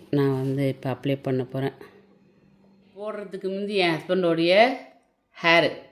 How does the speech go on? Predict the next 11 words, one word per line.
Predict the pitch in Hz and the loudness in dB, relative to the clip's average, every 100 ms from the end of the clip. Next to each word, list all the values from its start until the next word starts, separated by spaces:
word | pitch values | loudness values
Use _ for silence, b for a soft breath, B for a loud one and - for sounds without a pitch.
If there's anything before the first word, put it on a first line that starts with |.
| _ - | _ -10
ஓகேங்களா? | 165 - 175 180 202 151 135 143 | -8 -4 -2 2 2 2 -2 -6
டை | 147 165 | -2 -2
போட்டோன்னே | 160 151 156 160 | -2 -2 0 -2
எப்படி | 160 147 165 | -2 -4 -4
இருக்குன்னு | 151 151 165 196 202 | -4 -2 -2 -2 -2
காட்டுறேன். | 143 135 - 135 156 226 269 - b b b _ | -4 -4 -4 -4 -2 -2 -6 -14 b b b _
இங்க | 127 | -10
பாருங்களேன், | 139 147 147 143 147 127 - _ _ _ _ b b b b b b - | -10 -8 -4 -4 -4 -8 -14 _ _ _ _ b b b b b b -8
கொஞ்சம் | 165 165 156 | -2 -2 -2
கொஞ்சம் | 160 170 170 156 143 | -2 0 0 -2 -2
நரைச்சிருக்கு. | 143 139 143 147 - - | -4 -6 -8 -12 -12 -18